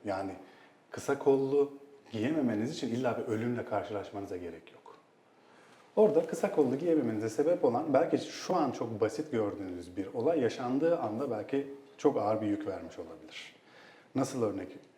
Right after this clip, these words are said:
verebiliriz işte bu duruma? Kısa kollu giydiğiniz için örneğin anneniz kızdı, babanız kızdı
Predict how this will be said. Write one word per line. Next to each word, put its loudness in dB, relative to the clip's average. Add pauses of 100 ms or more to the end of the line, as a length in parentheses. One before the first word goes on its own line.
verebiliriz -6
işte -10
bu -10
duruma? -4 (300)
Kısa 2
kollu 8
giydiğiniz 4
için -4 (760)
örneğin -2 (140)
anneniz 0
kızdı, 2
babanız 2
kızdı 0